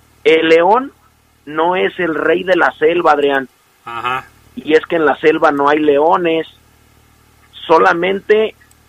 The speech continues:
Speaker 1: pudiera ser en la sabana, el rey de la sabana, pero ahí también hay hienas, elefantes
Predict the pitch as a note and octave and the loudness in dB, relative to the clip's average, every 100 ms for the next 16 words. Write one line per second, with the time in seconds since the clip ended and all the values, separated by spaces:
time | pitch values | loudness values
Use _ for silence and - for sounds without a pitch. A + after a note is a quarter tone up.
0 | _ E3+ E3+ F3+ A3 A3+ - G3 A#3+ B3+ | _ -6 -4 0 0 0 0 0 0 -2
1 | _ _ _ _ _ _ _ _ _ _ | _ _ _ _ _ _ _ _ _ _
2 | _ _ _ _ D3 D3+ D3+ D3 - C#3 | _ _ _ _ -2 0 2 2 2 2
3 | D#3+ E3 C#3+ A2+ - _ _ _ _ _ | 2 0 -2 -12 -18 _ _ _ _ _
4 | _ _ D3+ D#3 - G3 G#3+ G#3+ F3+ D#3 | _ _ 0 0 0 -4 -2 0 0 2
5 | C#3+ D3 C3+ A2 _ _ _ _ _ _ | 2 2 0 -10 _ _ _ _ _ _
6 | B2+ C3+ C#3 D#3+ G3+ F#3+ F#3 F#3+ G3 E3+ | -4 0 0 -2 -2 -4 -2 -4 -2 -4
7 | D#3+ F3+ G#3 A#3+ A#3+ - _ _ _ _ | -2 -4 -2 -4 -4 -10 _ _ _ _
8 | - - C3 C3+ C3+ D#3+ G3+ G3+ A#3 | -18 -10 -2 -2 0 0 0 0 0